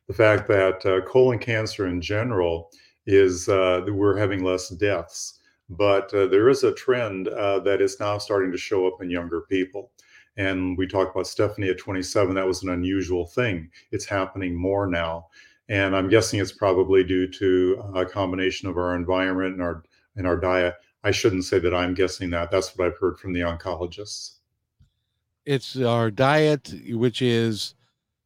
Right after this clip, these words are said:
Speaker 2: a lot of processed foods.
Speaker 1: Mm-hmm.
Speaker 2: We're working a lot harder, and so sometimes it's easier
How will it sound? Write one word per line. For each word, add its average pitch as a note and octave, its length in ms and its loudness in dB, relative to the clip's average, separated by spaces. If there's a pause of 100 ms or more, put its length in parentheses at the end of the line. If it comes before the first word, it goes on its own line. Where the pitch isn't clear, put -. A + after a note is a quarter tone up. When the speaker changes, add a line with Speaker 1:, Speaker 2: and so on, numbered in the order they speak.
(200)
Speaker 2:
a A2 100 -2
lot A2 400 4
of C3+ 280 2
processed B2+ 600 0
foods. F#2+ 680 -6 (140)
Speaker 1:
Mm-hmm. A2 280 -4 (380)
Speaker 2:
We're A2 200 0
working B2+ 580 0
a G#2+ 160 -2
lot A2 260 2
harder, A2 440 -2
and G2 140 -6
so G#2 240 -2
sometimes A2+ 640 -4
it's F#2 140 -10
easier A2+ 580 -2